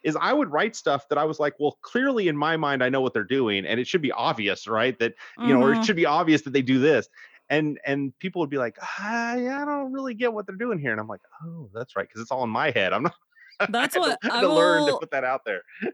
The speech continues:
Speaker 1: <laughs>
Speaker 2: I will tell, like, narrators or authors, it's like, as a narrator, when I'm auditioning for a book on A C X, right?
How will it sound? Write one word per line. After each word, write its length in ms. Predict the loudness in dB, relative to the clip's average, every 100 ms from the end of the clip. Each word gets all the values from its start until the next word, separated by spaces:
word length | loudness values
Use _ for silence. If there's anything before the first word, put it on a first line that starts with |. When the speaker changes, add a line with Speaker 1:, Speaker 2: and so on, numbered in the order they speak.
| _ -10
Speaker 1:
<laughs> 180 | -6 -4
Speaker 2:
I 120 | -4
will 200 | -2 -2
tell, 580 | -2 -2 0 2 0 -2 _ -6
like, 220 | -6 -4
narrators 560 | -2 -2 0 -2 -2 -2
or 180 | -4 -2
authors, 500 | -4 -2 -4 -4 -6
it's 120 | -4
like, 200 | -4 -2
as 140 | -4 -2
a 80 |
narrator, 720 | -2 -2 0 -2 -2 -2 -2 -4
when 140 | -4
I'm 140 | -2 -2
auditioning 720 | -2 -2 -2 -2 -4 -4 -6
for 180 | -4 -4
a 60 |
book 280 | -2 -4 -4
on 160 | -6 -4
A 160 | -4 -4
C 200 | -4 -4
X, 260 | -4 -6
right? 240 | -4 -4